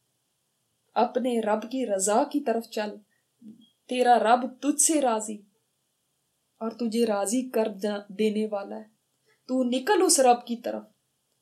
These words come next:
जो तेरे साथ नाराज नहीं है, तुझसे राजी है।"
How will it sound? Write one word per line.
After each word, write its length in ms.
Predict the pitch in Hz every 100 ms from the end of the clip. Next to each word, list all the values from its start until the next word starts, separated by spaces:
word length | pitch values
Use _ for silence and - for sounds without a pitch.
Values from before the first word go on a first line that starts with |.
| _ _ _ _ -
जो 100 | 220
तेरे 280 | 220 233 226
साथ 260 | 240 240
नाराज 640 | 226 196 196 196 214 233 247
नहीं 280 | 240 302
है, 260 | 262 214 - _ _ _ _
तुझसे 380 | 233 226 - 262
राजी 500 | 233 208 208 247 240
है।" 180 | 214